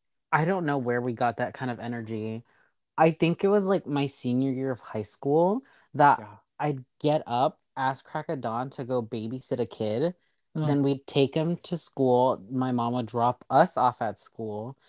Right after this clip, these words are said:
Speaker 1: Then I would do school. Then I would
Speaker 2: Uh-huh.
Speaker 1: go to practice. And then after practice, I would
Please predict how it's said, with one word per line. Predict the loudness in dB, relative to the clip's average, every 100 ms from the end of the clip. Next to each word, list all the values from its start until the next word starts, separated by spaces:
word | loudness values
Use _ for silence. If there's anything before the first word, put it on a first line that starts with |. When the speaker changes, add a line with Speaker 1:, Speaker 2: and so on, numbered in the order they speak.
| -20 _
Speaker 1:
Then | -2 -2 -4 -6
I | -2
would | -2 -2
do | -4 -4
school. | -6 -2 0 0 -4 -8 _ 0
Then | 2
I | 2
would | -2
Speaker 2:
Uh-huh. | 0
Speaker 1:
go | 2
to | 2
practice. | 4 2 2 -2 -2 -2 -6 -4
And | 0 0
then | 0
after | -2 -2 -2
practice, | 0 0 0 0 0 -2
I | -2
would | 0 -2